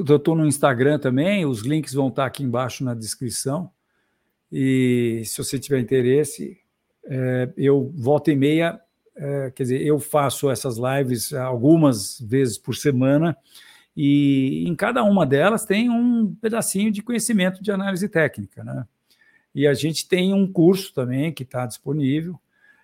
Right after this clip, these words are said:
É, eu, eu sou do tipo que digo que se você quer aprender análise técnica, você tem que fazer o curso do Fausto Botelho e todos os outros cursos que você tiver condições de adquirir, né?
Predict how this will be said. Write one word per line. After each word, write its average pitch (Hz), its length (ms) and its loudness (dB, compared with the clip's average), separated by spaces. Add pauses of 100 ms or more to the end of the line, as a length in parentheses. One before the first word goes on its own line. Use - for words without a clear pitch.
(200)
É, 135 400 0
eu, 147 460 4
eu 139 160 0
sou 156 220 -4
do 147 100 -4
tipo 151 240 -4
que 185 120 -4
digo 156 300 -2
que 147 220 0
se - 120 -4
você 147 200 -2
quer 165 120 0
aprender 151 320 0
análise 135 340 0
técnica, 165 420 -2
você - 120 -6
tem 175 140 -2
que - 60 -10
fazer 175 180 2
o 175 60 4
curso 180 260 -4
do 160 120 -2
Fausto 175 340 0
Botelho 190 580 6 (460)
e 247 200 8
todos 220 680 6
os 170 240 8
outros 156 520 6
cursos 147 520 -2
que 175 120 -6
você 147 600 0 (280)
tiver 135 480 0
condições 147 560 -2
de 175 80 0
adquirir, 151 600 -4 (580)
né? 143 260 -2